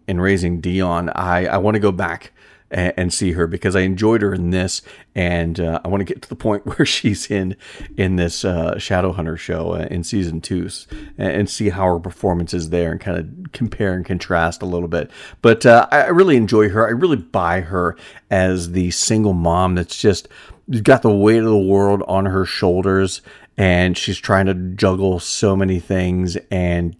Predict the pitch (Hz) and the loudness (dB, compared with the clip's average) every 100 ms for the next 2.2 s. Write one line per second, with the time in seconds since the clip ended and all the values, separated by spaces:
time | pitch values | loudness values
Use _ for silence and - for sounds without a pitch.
0 | _ 117 - - - - - - - - | _ -2 -2 -4 -4 -4 -4 -6 -8 -8
1 | - - _ - - - - 80 71 67 | -8 -12 _ -20 -20 -20 -10 -6 -6 -4
2 | 78 | -6